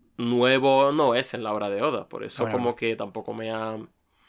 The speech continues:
Speaker 1: impactado tanto, pero me ha gustado, me ha, me ha molado la, el cierre que le ha dado este personaje y toda la historia de la masculinidad y tal.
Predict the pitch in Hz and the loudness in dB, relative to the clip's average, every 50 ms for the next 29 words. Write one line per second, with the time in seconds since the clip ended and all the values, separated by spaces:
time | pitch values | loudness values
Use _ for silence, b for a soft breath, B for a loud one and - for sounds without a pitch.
0 | b b b b b b - 147 147 120 120 120 - - - 127 123 123 123 123 | b b b b b b -2 -2 0 2 0 0 0 -2 -2 2 4 4 4 4
1 | 127 131 147 147 - 196 175 139 117 113 110 113 113 - - 120 117 113 113 110 | 4 2 2 0 -2 0 0 0 0 0 -2 -4 -4 -4 -2 -2 -2 -2 -2 -4
2 | - - 120 110 110 110 - 120 113 113 113 117 117 117 113 113 113 113 117 - | -6 -6 -4 -2 -2 -2 -2 -2 0 0 2 2 2 2 2 2 2 0 -2 -6
3 | - 131 123 113 104 107 107 - 113 110 - 117 113 113 113 113 113 - 110 113 | -12 -12 -8 -8 -6 -6 -6 -8 -8 -8 -6 -6 -6 -4 -4 -4 -6 -6 -8 -8
4 | 107 - 113 113 117 120 - - 110 110 - 107 110 107 110 110 - - 113 113 | -8 -6 -4 -4 -4 -4 -4 -4 -8 -6 -6 -6 -6 -6 -6 -8 -8 -6 -6 -4
5 | 113 113 113 110 110 107 - - 113 110 113 113 117 120 120 120 120 120 117 117 | -4 -2 -2 -2 -4 -6 -8 -6 -4 -4 -2 0 0 2 2 4 4 2 2 0
6 | 113 - 120 117 117 | -2 -2 -4 -4 -4